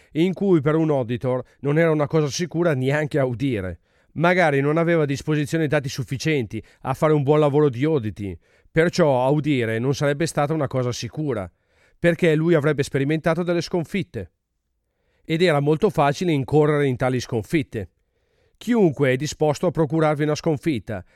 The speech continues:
e poi impedirvi di averla. Voi date processi ad un tizio,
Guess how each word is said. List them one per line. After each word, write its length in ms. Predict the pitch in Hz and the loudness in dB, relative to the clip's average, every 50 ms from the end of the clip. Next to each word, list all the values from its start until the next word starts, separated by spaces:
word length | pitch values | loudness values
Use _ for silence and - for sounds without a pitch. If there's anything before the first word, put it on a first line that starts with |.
| _ _ | _ _
e 140 | - 170 143 | -2 -2 2
poi 300 | - 180 175 175 190 208 | 4 4 4 6 4 2
impedirvi 480 | 214 175 233 226 185 208 208 196 208 | 2 2 0 0 2 2 0 0 0
di 100 | 208 208 | 0 0
averla. 480 | 208 196 220 196 135 110 107 98 90 - _ _ _ _ _ _ _ _ _ _ _ _ _ _ _ _ _ _ _ _ _ _ _ _ _ _ _ _ | 0 0 0 0 -2 -2 -4 -8 -8 -10 _ _ _ _ _ _ _ _ _ _ _ _ _ _ _ _ _ _ _ _ _ _ _ _ _ _ _ _
Voi 360 | - 139 156 196 196 175 147 139 | -8 -2 0 2 4 4 4 4
date 260 | 143 156 147 170 151 | 2 2 2 2 0
processi 440 | - 180 175 165 170 190 - - 180 | 2 2 0 2 2 0 0 0 0
ad 100 | 151 139 | 0 0
un 160 | 147 156 139 | -2 -4 -4
tizio, 520 | - 131 104 95 - - 104 101 90 - | -4 -4 -6 -6 -6 -8 -10 -10 -10 -12